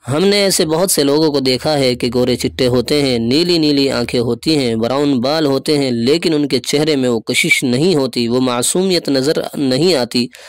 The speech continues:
वो खिलावट नज़र नहीं आती, वो नूर नज़र नहीं आता, बल्कि पुख्तापन नज़र आता है। मेरे प्यारे मुअज़्ज़ज़ नाज़रीन, मैं यहाँ पर वीडियो में जो वजीफ़ा बताने जा रहा हूँ, वो सबसे पहले आपकी रूह को मुनव्वर करेगा,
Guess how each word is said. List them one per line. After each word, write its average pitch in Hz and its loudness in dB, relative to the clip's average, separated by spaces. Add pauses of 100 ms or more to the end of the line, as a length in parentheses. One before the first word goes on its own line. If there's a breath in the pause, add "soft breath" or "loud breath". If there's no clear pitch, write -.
(200 loud breath)
वो 135 2 (100)
खिलावट 170 0
नज़र 143 0
नहीं 139 2
आती, 127 -2 (360 soft breath)
वो 139 2
नूर 139 2
नज़र 135 0
नहीं 131 0
आता, 120 -4 (320 soft breath)
बल्कि 143 0
पुख्तापन 127 -2
नज़र 113 -2
आता 101 -4
है। 101 -10 (320)
मेरे 131 0
प्यारे 151 2
मुअज़्ज़ज़ 139 0
नाज़रीन, 135 0 (320)
मैं 143 0
यहाँ 160 0
पर 151 -2
वीडियो 156 0
में 139 2
जो 131 2
वजीफ़ा 135 0
बताने 127 -2
जा 117 0
रहा 117 0
हूँ, 123 -2 (180)
वो 135 0
सबसे 170 0
पहले 135 0 (140)
आपकी 135 -2
रूह 156 2
को 147 -2
मुनव्वर 123 0
करेगा, 101 -4